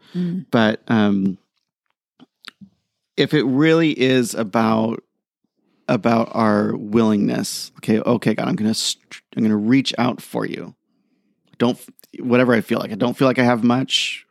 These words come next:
Speaker 2: but I'll, Jesus doesn't care. It's like, just the tiniest bit. Just reach out with what you've got
Speaker 1: Mm-hmm.
Speaker 2: for me. Stretch out for me.
Speaker 1: Mm-hmm.
Speaker 2: Um, so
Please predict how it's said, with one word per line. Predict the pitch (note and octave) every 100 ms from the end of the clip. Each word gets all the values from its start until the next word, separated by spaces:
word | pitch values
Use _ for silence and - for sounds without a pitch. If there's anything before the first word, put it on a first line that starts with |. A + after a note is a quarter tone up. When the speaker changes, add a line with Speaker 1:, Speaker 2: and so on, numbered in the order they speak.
| _ _ _ _ _ _ - - _ _ -
Speaker 2:
but | G#3+ F3+ - - _ _ _ _ _ _ _ _ _ _ -
I'll, | - - A3+ - _ _ _ _ _ _ _ _ _ - _ -
Jesus | C#3 D3 E3+
doesn't | C3+ A2+
care. | G#2+ A2
It's | B2+
like, | A2 - _
just | - - _ _ _ _ _ -
the | -
tiniest | - D#3+ E3 D3+
bit. | D#3 A#2+ - - _ _ _ _
Just | C3+ A#2+
reach | A#2 C3 C#3+ -
out | B2+ A#2+ -
with | G#2+
what | -
you've | - -
got | A2+ A#2 -
Speaker 1:
Mm-hmm. | G#3 F3+ E3+
Speaker 2:
for | D3 B2 G2+
me. |
Stretch | F#2+ - C#3+ -
out | B2 B2+ -
for | - A#2+ A2+
me. | G#2 F#2+ -
Speaker 1:
Mm-hmm. | F#3 F#3 E3 D3 _ _ -
Speaker 2:
Um, | A2 G2+ G2+ G2+ - - - _ _ -
so | - A#2 A2 A2+